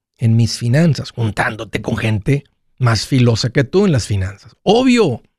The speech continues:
Ah, el punto es que me encanta. El hierro se afila con el hierro. Y entre los camaradas te van a decir, "Hey,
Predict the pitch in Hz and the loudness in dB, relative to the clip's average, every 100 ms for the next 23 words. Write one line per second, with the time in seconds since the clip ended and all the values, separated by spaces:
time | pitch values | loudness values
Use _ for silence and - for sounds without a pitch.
0 | _ - - - 170 123 120 120 117 - | _ -18 -14 -12 -6 -6 -4 -8 -10 -14
1 | - _ 180 170 160 175 175 185 196 185 | -20 _ -2 2 2 2 2 2 0 0
2 | 165 131 113 98 - _ _ - 143 131 | 0 0 0 -4 -8 _ _ 0 2 2
3 | 139 175 165 160 160 160 - _ _ - | 4 4 2 0 -2 -4 -10 _ _ -14
4 | - 123 - 143 139 139 135 - 107 95 | -6 -6 -4 -2 0 0 -2 -2 -2 -2
5 | 101 92 98 - - - _ _ _ _ | -4 -12 -14 -14 -16 -20 _ _ _ _
6 | _ _ _ - 120 113 113 - 113 113 | _ _ _ -4 -2 0 -2 -2 -2 0
7 | 127 120 131 123 110 123 123 95 | 0 -2 -2 0 2 2 2 -2